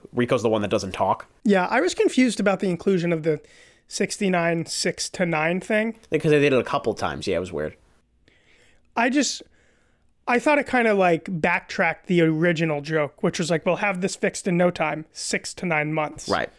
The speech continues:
Speaker 2: But then they heard "sixty-nine months," and he said, "No, six to nine," which I think just kind of, that just feels like you're backtracking the joke. If anything, it would make sense to put it the other way.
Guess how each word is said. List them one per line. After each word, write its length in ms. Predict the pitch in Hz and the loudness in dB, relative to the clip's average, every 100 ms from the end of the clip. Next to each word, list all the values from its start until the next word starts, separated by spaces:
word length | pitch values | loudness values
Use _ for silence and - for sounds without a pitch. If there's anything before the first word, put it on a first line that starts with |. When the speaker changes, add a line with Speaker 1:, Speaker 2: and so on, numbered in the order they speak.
| _ _ _ _ _ - | _ _ _ _ _ 0
Speaker 2:
But 260 | 185 151 | 0 2
then 500 | 202 202 202 190 170 - | 2 4 4 2 0 0
they 200 | 196 196 | 2 4
heard 260 | 185 165 - | 4 2 0
"sixty-nine 680 | - 220 - 302 285 277 | -2 -4 2 4 6 6
months," 240 | 277 277 - | 4 2 2
and 60 | |
he 60 | 196 | 0
said, 160 | 190 175 | 0 2
"No, 160 | 170 | 0
six 360 | 156 - 196 - | 0 -4 -4 -4
to 100 | 165 | -4
nine," 240 | 151 143 - - - | -4 -4 -6 -18 -6
which 180 | - 147 | -2 0
I 240 | - 202 196 | 0 0 0
think 280 | 220 180 | 0 0
just 180 | - 175 | -2 -4
kind 200 | - 170 | -2 0
of, 280 | 156 147 - _ _ _ _ _ _ _ | -2 -4 -16 _ _ _ _ _ _ _
that 140 | 202 | -2
just 160 | 190 208 | -2 0
feels 200 | 233 180 | 0 0
like 120 | 175 | 0
you're 100 | 180 | -2
backtracking 560 | 151 160 - 175 151 160 | 0 -2 -2 -4 -2 -8
the 60 | |
joke. 360 | 139 160 143 - _ | -4 -4 -4 -10 _
If 60 | - | -2
anything, 260 | 196 190 | 0 0
it 40 | 185 | 0
would 100 | 175 | 2
make 160 | 165 156 | 0 0
sense 200 | 165 - | -6 -4
to 60 | |
put 120 | - 160 | -6 -4
it 40 | |
the 100 | 156 | 0
other 180 | 165 156 | 0 0
way. 260 | - - | -4 -12